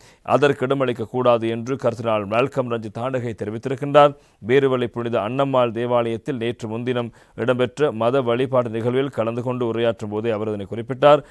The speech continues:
அவர் அங்கு தொடர்ந்து உரையாற்றும் போது, இளைஞர் யுவதிகள் தங்களின் திருமண வாழ்க்கையை, அஹ், தொடர்பில் சரியாக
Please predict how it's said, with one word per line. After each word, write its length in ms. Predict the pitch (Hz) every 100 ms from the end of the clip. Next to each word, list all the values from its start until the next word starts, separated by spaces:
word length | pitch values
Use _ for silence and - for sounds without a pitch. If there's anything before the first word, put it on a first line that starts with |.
| -
அவர் 200 | - 123
அங்கு 140 | 123 120
தொடர்ந்து 340 | 135 139 127
உரையாற்றும் 340 | 123 123 131
போது, 280 | 127 139 160 101
இளைஞர் 380 | 123 143 139
யுவதிகள் 560 | 117 117 131 131 135 143
தங்களின் 500 | 127 123 127 123 113 - _
திருமண 380 | - 143 151 139
வாழ்க்கையை, 600 | 123 123 127 127 135 147 - _ _ _ _ _ _ _ _ -
அஹ், 220 | 104 107 104
தொடர்பில் 340 | 143 143 123 143 - _
சரியாக 800 | - 127 127 147 147 147 147 175